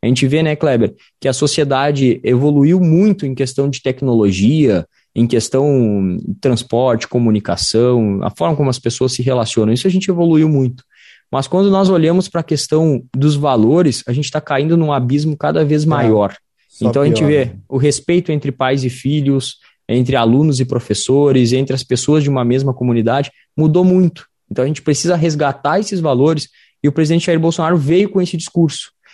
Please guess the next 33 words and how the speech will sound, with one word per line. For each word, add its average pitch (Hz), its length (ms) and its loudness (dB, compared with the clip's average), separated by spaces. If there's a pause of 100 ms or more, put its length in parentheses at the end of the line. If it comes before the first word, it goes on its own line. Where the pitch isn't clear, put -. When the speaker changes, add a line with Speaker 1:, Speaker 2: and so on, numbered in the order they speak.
(140)
Speaker 1:
Embora 147 400 4
todo 196 280 0
o 220 40 -2
sistema 185 540 0
impeça 180 760 0 (160)
dele 151 160 2
colocar 160 460 0
muitas 185 460 2
das 147 180 -2
coisas 151 380 0
que - 80 -2
ele, 147 160 -4 (260)
que - 80 -4
ele 139 220 -2 (160)
sempre 151 320 -2
falou 135 340 2
em 156 100 2
prática, 123 540 -4
né? 92 140 -2 (400)
Mas 120 260 0
a 127 80 2
gente 131 220 0
precisa 147 340 -2
continuar 143 380 -2
batalhando 135 480 -2
por 139 120 -2
esse 139 160 -2
sistema 135 440 -2
pra 147 240 -2
ter 147 340 0
a 143 80 -2
nossa 135 240 -6
família 127 580 0